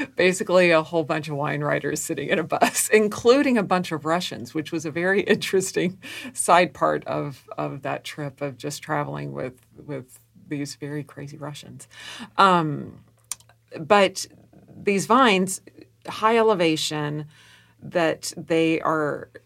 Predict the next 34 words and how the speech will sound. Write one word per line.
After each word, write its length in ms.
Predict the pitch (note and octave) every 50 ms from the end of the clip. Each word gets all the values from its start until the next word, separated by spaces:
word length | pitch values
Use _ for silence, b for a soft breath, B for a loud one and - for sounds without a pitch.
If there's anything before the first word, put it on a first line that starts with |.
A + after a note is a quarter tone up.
| _ _ _ _ _ _ _
intentionally, 800 | - F#3 F3+ D3 - F#3+ A#3 C4 B3 - - G#3 F#3+ F3+ F3 E3
instead 460 | D#3+ D#3 D#3+ D3 D3+ - - F3 E3 E3
of 160 | E3 C3+ -
kind 220 | - - D#3+ D#3+ D#3
of 120 | D3+ -
trellised 640 | - - - - F3+ F#3 F#3+ F#3 F#3 F3 F3+ - -
vineyards 680 | E3 D#3 D3 C#3 B2 E3+ D#3+ D#3+ D#3 D#3 D#3 D3+ D3+
or 60 | D3 C3
pergola 500 | - - - - F#3 E3+ - E3 E3+ D#3+
vineyards 460 | D3 D3+ C#3+ C#3+ C#3+ C#3+ C#3+ - -
like 220 | D3+ C#3+ - -
we 80 | - D3
see 240 | D3 - - D#3 D3
in 100 | C#3+ C#3
other 180 | C#3 C3+ C3
parts 360 | B2+ _ - C#3+ C3+ - -
of 100 | - C#3
the 80 | - D3+
world 380 | D3 D#3 F3 F3 E3 D#3+ C#3+ D3+
on 500 | C#3 - - C#3+ D3+ D#3+ E3+ E3+ D#3+ C#3+
this 180 | - D3+ D3 D3
beautiful 400 | - - D3 C#3 - - - - -
island, 440 | - G#3 A3 A3 F#3 D3+ D3+ D3+ D3+ B B B B B B B B B B B _
the 100 | - E3+
vines 400 | D#3 - F3 F3+ F3+ F#3 F#3 F#3
are 80 | E3+ E3+
wrapped 600 | D3+ D3 E3+ E3 F3+ G3+ G#3+ G#3+ - - - - - _
in 300 | - E3+ E3+ E3+ E3 D#3+
basically 640 | D3 D#3+ D#3+ E3 D#3 - D3 C3+ - - D#3+ D#3 D3+
what 200 | D3 D#3 D3+ -
looks 220 | D3 D3+ D3+ - -
like 120 | C3+ C3
a 60 | C#3
basket, 920 | C3 - D#3 E3 F#3 G3 G3 G3 - - - B2+ B2+ B2 - - - -